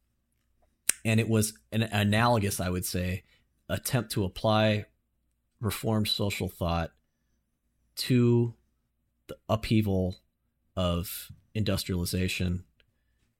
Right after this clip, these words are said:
uh, economic liberalism, and col-, and forms of collectivism at the end of the nineteenth century. From a, Kuyper was doing it from a reform perspective. It's analogous to a document that inaugurated Roman Catholic social teaching earlier that year, Rerum Novarum,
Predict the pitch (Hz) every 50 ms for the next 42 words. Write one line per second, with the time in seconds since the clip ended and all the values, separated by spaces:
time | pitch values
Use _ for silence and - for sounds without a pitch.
0 | _ _ - 85 78 62 57 - - _ _ _ _ _ _ _ _ _ _ _
1 | _ _ - 95 104 - 117 107 104 107 107 107 101 - 104 101 104 98 98 95
2 | 95 - - 95 92 95 98 - _ _ - 95 95 92 - - - 95 98 95
3 | - - 98 92 113 98 - - - 98 90 - - 85 85 85 - 90 87 -
4 | - 90 87 87 82 82 85 87 90 - - - - - - 92 87 - - 92
5 | 92 - - - 104 95 92 - - 85 90 82 - - _ - - - - -
6 | - - 110 110 110 104 - - 98 95 87 - 92 90 90 - - 98 92 -
7 | - 92 - - 92 - 92 92 90 - 101 101 104 107 107 98 95 - - -
8 | - 92 92 92 92 - - _ - - - - _ _ _ _ _ _ _ _
9 | _ _ 104 104 - 98 95 - - 101 95 95 90 90 - _ _ _ _ _
10 | _ _ 101 107 98 95 95 95 95 95 95 95 - 95 92 90 92 90 95 95
11 | 90 87 90 - - 107 101 - 95 - - 95 - - 101 - - - - -
12 | 90 - - 98 95 92 85 87 87 87 87 - - 87 82 82 85 87 85 85
13 | 85 87 82 82 - - 82 80 82 82 82 80 85